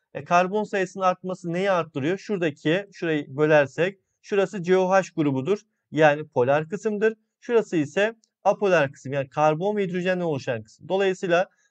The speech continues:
buradaki hidrofobik kısım, yani su sevmeyen apolar kısım artmış oluyor. O yüzden de kıyaslama yaparsak C H üç C O H maddesiyle, e, C H üç, C H iki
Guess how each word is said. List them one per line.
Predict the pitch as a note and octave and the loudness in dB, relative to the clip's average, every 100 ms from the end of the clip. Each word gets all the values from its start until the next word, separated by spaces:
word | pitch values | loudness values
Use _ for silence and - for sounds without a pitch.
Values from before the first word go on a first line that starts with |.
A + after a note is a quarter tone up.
| - | -10
buradaki | F#3 G#3 A3 G#3 | -6 -4 -4 -4
hidrofobik | F3+ F3+ F#3+ - G3 F#3+ G3 | -6 -2 -2 0 -2 -2 -6
kısım, | G3+ F3+ D#3 D3+ | -8 -4 -4 -4
yani | D3 D3 | -2 -2
su | C#3 D#3+ | -2 -10
sevmeyen | F3 G3 F#3 E3 A#2+ | -2 -2 0 -2 -2
apolar | D#3+ E3+ E3 C#3+ A#2+ | -2 -2 0 0 0
kısım | C3 B2 G3 A3+ A#3 _ _ _ - | -6 -6 -2 -2 -6 _ _ _ 2
artmış | D3+ E3 G3+ F#3 | 2 2 -6 0
oluyor. | D#3 A#2 F#2+ - _ | 0 0 -6 -10 _
O | G3+ | -4
yüzden | A3+ G3+ F3+ D3+ | -2 0 -2 0
de | F3 F3 | -2 -4
kıyaslama | F#3+ G3 F#3+ G3+ F#3+ | -2 -2 -2 -4 -2
yaparsak | F#3 G3 F3+ - D3 D#3 _ _ _ - | 0 2 2 2 -2 -2 _ _ _ -4
C | D#3+ | 2
H | F#3 F#3+ G#3 | 2 0 -8
üç | G3 E3 | -8 -12
C | C3+ E3+ | -4 -2
O | F3+ F3 | -2 -2
H | F#3 F#3 F3 | -2 -2 -4
maddesiyle, | E3+ E3 F3 E3 F#3 E3+ C3 D#3 _ _ _ - | -6 -6 -4 -6 -2 0 0 -2 _ _ _ -6
e, | C3 B2 | -6 -2
C | E3 | 0
H | F3 E3 F#3 | 0 -2 -8
üç, | F#3 - - _ _ _ _ _ _ _ _ C3+ | -10 -14 -20 _ _ _ _ _ _ _ _ -10
C | A#2+ | -2
H | E3 E3+ F3 | 0 0 -4
iki | E3 D#3+ F3+ F3 | -10 -4 -4 -2